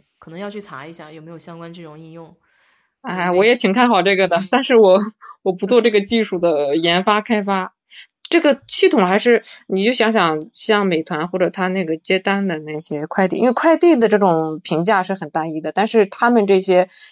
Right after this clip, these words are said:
Speaker 2: 你的评价，你还要弄一个标准，然后你还得让雇主那边给评价在这个系统上，呃，还有一个服务的历史，你，你想你怎么搭建这个评分机制嘛？
Speaker 1: 嗯。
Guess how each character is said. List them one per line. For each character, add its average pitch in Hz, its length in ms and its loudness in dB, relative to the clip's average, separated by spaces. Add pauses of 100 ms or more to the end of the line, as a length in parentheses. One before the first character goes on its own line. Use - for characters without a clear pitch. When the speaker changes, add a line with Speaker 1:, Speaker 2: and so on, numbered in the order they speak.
Speaker 2:
你 175 140 -2
的 180 120 2
评 170 300 0
价， 202 280 2 (240)
你 180 120 -4
还 208 120 2
要 220 100 4
弄 220 220 2
一 - 20 0
个 202 100 -2
标 220 260 2
准， 151 360 -6
然 151 80 -10
后 202 140 -2
你 180 100 -2
还 185 160 -2
得 196 160 2
让 185 220 2
雇 220 200 -2
主 175 200 -4
那 175 120 -2
边 175 360 0
给 170 160 0
评 151 260 -10
价 170 200 2
在 170 120 0
这 175 100 -4
个 160 60 -8
系 - 160 0
统 165 180 -10
上， 151 400 -4 (360)
呃， 160 180 -8
还 - 140 2
有 180 160 6
一 160 100 4
个 180 140 2
服 160 180 -6
务 175 80 0
的 185 120 2
历 190 200 2
史， 156 800 -2 (420)
你， 165 200 -4
你 160 120 0
想 180 260 2
你 180 160 -2
怎 156 120 -2
么 156 80 0
搭 196 200 0
建 202 220 0
这 175 120 0
个 170 60 0
评 165 220 -8
分 190 160 -2
机 190 160 -6
制 180 160 -6
嘛？ 156 220 -8 (1000)
Speaker 1:
嗯。 180 440 -18